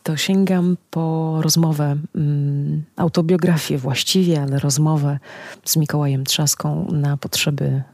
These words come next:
e, książki Wrzeszcz. To jest, e, taka gruba książka, opowieść o właśnie pracy, e, Mikołaja Trzaski i, em,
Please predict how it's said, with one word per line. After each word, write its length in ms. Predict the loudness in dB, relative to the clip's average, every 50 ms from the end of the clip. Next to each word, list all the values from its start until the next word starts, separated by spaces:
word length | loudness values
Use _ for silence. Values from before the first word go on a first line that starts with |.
| _ -10 -6
e, 360 | -4 -2 -2 -2 -2 -4 -4 -6
książki 540 | -4 -2 0 0 0 0 -2 -2 -2 -2 0 0
Wrzeszcz. 600 | 0 0 2 2 2 2 0 0 -4 -6 -8 -12 -12 -12
To 80 | -10
jest, 140 | -10 -10 -10 _ -18 -20 _ _ -8 -4
e, 220 | -4 -2 -2 -2 -4 -4
taka 260 | -6 -6 -6 -4 -6 -8
gruba 580 | -6 -6 -6 -6 -2 0 0 2 2 0 0
książka, 380 | -2 -2 -4 -2 -2 -4 -4 -6
opowieść 440 | -4 -4 -4 -4 -4 -4 -4 -4 -4
o 140 | -4 -6 -6 -8 -14 -20 -18 -18 -16 -16 -16 -16 -16 -16 -16 -16 -10 -8
właśnie 360 | -6 -6 -4 -4 -4 -6 -6 -4
pracy, 600 | -4 -2 -2 0 2 2 2 2 2 -2 -4 -4 -4 -4
e, 420 | -4 -2 -2 -2 -2 -2 -2 -2
Mikołaja 500 | -4 -4 -6 -4 -4 -4 -2 -2 -2 -2
Trzaski 640 | -2 -2 -2 0 0 0 -2 -2 -4 -4 -4 -4 -4 -2
i, 360 | -2 0 0 0 0 -2 -4 -6 -8 -12 -20 -20 -20 -20 -18 -18 -20 -20 -20 -20 -20 -18 _ -2
em, 720 | 0 2 2 2 2 0 0 -2 -2 -2 -2 -4 -4